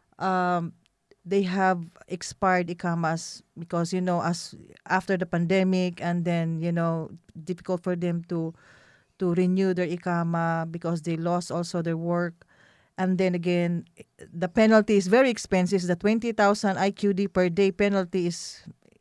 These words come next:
is too much for them. These, these migrant workers, the cleaners, they are only, like, having four hundred, three hundred to four hundred dollars salary per month. They are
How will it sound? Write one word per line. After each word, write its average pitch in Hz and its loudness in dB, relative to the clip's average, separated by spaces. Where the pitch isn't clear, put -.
is - -18
too 220 -2
much 185 0
for 165 -2
them. 165 -2
These, 208 0
these 202 -2
migrant 196 2
workers, 196 0
the 185 -6
cleaners, 202 0
they 190 0
are 180 2
only, 208 6
like, 185 0
having 190 0
four 196 2
hundred, 190 0
three 208 -2
hundred 196 0
to 190 -2
four 196 0
hundred 185 0
dollars 175 0
salary 175 -2
per 170 -4
month. 247 -2
They 202 0
are 190 4